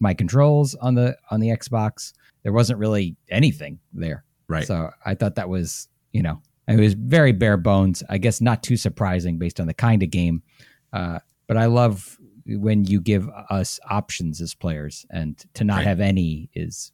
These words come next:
Speaker 1: a yucky.
Speaker 2: Yes, indeed a yucky. Speaking of yucky, the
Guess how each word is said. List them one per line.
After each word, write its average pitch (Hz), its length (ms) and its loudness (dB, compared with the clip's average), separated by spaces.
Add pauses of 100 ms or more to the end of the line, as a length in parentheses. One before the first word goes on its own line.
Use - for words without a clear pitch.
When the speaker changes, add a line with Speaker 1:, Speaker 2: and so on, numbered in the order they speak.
(180)
Speaker 1:
a - 40 -6
yucky. - 360 -10 (240)
Speaker 2:
Yes, - 540 -8 (260)
indeed 85 320 -4 (140)
a 71 40 -4
yucky. 69 300 -12 (240)
Speaking 190 380 2
of 85 80 2
yucky, 82 540 0
the 90 420 2